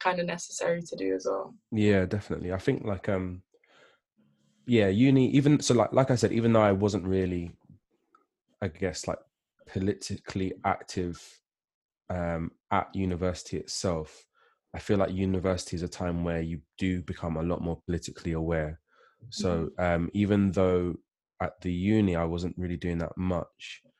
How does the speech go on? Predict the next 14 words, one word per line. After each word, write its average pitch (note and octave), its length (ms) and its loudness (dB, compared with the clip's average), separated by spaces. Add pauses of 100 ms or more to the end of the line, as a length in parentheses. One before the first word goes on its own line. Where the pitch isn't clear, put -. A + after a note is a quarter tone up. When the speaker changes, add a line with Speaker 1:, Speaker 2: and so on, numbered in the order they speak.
(280)
Speaker 2:
I F#2 60 2
remember, F#2 460 2 (220)
well, G2 160 2
maybe G#2+ 240 4
not G#2 280 2 (160)
at E2 120 -4
uni, F2+ 140 -2
but, E2 140 -2
like, F2 160 -2
just - 280 -4
after, F2+ 420 0
that's D#2+ 420 -2
when, E2 480 -2 (140)
um, E2 500 -6